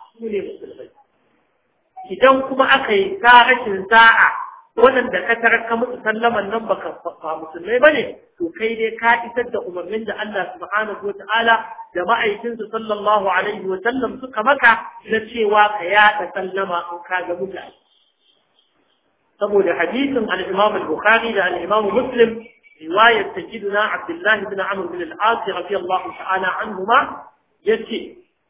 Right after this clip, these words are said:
anna rajulan sa'ala an-nabiy sallallahu alaihi wa sallam. Wani mutum ya tambayi Annabi sallallahu alaihi wa sallam, yace, "Ya Rasulullahi, ayyul islam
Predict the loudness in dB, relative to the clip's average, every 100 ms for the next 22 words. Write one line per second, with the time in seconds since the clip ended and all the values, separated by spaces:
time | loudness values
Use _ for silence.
0 | _ _ _ _ _ _ _ _ _ _
1 | _ 0 2 2 0 0 0 -2 -2 -2
2 | -4 0 2 2 0 -2 -2 -2 -2 -2
3 | -2 -2 2 4 4 2 0 0 -2 -2
4 | -2 -4 -6 -8 -12 -16 _ _ _ _
5 | _ _ 2 4 4 0 -4 -4 -4 -4
6 | -2 0 0 -2 -4 -8 -10 -12 -10 -4
7 | -2 -2 -4 -6 -8 -10 -12 -12 -12 -14
8 | -12 -4 2 4 4 0 -8 -6 -6 -4
9 | 0 0 0 -8 -14 _ _ 2 2 2
10 | -6 -8 -10 -16 -20 -8 2 4 4